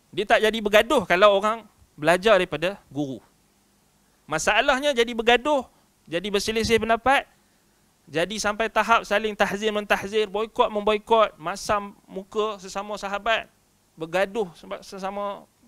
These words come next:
kawan sebab ini. Berpecah belah sebab ini. Sebab tak ambil daripada guru.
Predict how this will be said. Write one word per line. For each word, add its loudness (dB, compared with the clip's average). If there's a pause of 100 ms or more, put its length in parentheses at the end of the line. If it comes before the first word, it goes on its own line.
(160)
kawan 0 (880)
sebab -2
ini. -16 (920)
Berpecah -6
belah -4
sebab -12
ini. -20 (640)
Sebab -8
tak -8
ambil -16
daripada -12 (580)
guru. -14